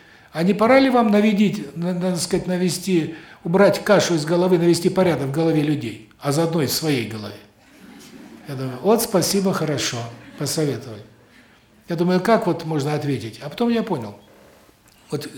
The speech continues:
человек хочет заниматься спортом. Спорт — это наслаждение, крепкие мышцы, движения. Но он же знает, что там будет боль после тренировки, там возможны травмы,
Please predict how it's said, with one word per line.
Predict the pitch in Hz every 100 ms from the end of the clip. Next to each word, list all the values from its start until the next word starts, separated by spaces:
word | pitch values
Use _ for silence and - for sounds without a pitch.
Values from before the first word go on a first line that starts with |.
| 131 120 117 - - - - -
человек | 220 226
хочет | 214 190
заниматься | 190 196 190 170
спортом. | - 160 120 104 104 _ _ _ _ 240 240 233 269 _ _ _ _ _ _ _ _ _ _ -
Спорт — | - 220 233
это | 214 190
наслаждение, | 175 - 190 202 143 123
крепкие | 180 202 208 185
мышцы, | 196 175 156
движения. | 151 156 170 117 107 - _ _ - - _ _ _ -
Но | 165
он | 196
же | 190
знает, | 202 247 190 117
что | - 147
там | 190 165
будет | 160 131
боль | 127 180 185 - -
после | - 170 170
тренировки, | 156 170 175 165 - - 147 _ _ _ _ _ -
там | 175
возможны | 180 190 220 196 185
травмы, | 156 147 139 131 160